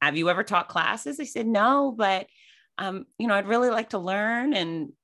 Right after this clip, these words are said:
blah, blah, blah." And they said, "Well, what about Friday night?" And this was a Tuesday. And thank goodness I'm a gamer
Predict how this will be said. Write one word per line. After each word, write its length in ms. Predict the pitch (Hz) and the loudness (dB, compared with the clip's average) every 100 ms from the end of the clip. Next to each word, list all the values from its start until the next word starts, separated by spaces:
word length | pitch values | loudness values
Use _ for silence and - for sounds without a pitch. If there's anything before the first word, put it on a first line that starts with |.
| - - | -16 -4
blah, 140 | 185 | -2
blah, 120 | 185 | -2
blah." 120 | 180 185 | -2 -2
And 100 | 175 | -2
they 60 | |
said, 200 | 175 180 | -6 -2
"Well, 140 | 180 151 | 0 0
what 120 | 247 | 0
about 240 | 339 - | 2 0
Friday 300 | - 214 190 | -2 0 2
night?" 240 | 175 139 131 | 2 0 -2
And 80 | |
this 160 | 160 - | -6 -6
was 100 | 175 | -10
a 60 | 151 | -8
Tuesday. 540 | - 190 185 151 135 | -4 -4 -2 0 2
And 200 | 143 143 | 0 -4
thank 200 | 220 - | -8 -2
goodness 300 | 277 349 339 | 2 2 2
I'm 160 | 226 185 | 0 0
a 40 | |
gamer 720 | 117 107 165 170 139 - 151 | -2 0 2 2 0 -2 -6